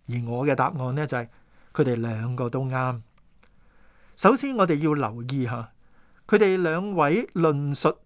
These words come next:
同埋強調嘅重點其實係相同嘅，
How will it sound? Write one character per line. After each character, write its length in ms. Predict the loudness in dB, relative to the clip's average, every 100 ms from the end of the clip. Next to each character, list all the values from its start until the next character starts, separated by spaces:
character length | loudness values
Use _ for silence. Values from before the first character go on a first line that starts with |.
| -12
同 160 | -8 -8
埋 200 | -8 -10
強 400 | -6 -6 -4 -6
調 160 | -4 -2
嘅 100 | -4
重 440 | -2 -4 -2 -6
點 300 | -4 0 0 -2 -14 -20 _ _
其 160 | -10 -8
實 260 | -6 -8 -10 -16 -8
係 120 | -4
相 240 | -2 -2
同 160 | -2
嘅， 40 | -8